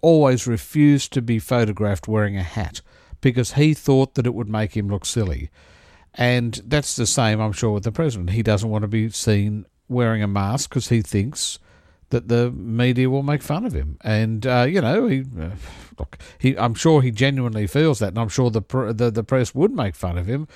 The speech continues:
But surely, you know, surely,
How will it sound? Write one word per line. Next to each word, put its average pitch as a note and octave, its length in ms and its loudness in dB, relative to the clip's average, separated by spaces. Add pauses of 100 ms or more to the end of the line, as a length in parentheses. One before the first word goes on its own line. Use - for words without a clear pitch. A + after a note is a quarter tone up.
(480)
But A#2+ 140 0 (120)
surely, C3+ 640 2 (300)
you F3 100 -6
know, C3+ 180 -2 (180)
surely, C#3+ 600 -2